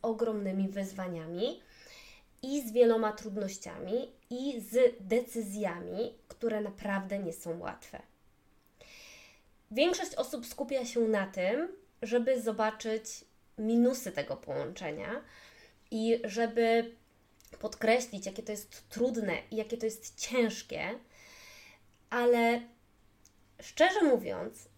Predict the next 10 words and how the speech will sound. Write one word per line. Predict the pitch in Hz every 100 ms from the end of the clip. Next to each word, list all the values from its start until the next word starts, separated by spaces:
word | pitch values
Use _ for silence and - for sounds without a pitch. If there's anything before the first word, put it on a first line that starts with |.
| _ 202
mi | 214 285 302 165 - - _ _ _ _ _ -
na | 214
samym | 202 - 302 349 302
początku | 277 247 233 233 - 190
drogi | 220 226 202 160 151 - - - -
rozpoczynania | 208 - 226 226 233 262 226 208 -
własnej | 190 214 247 240 220
marki, | 220 202 196 -
kiedy | 196 196
miałam | 208 202 196 196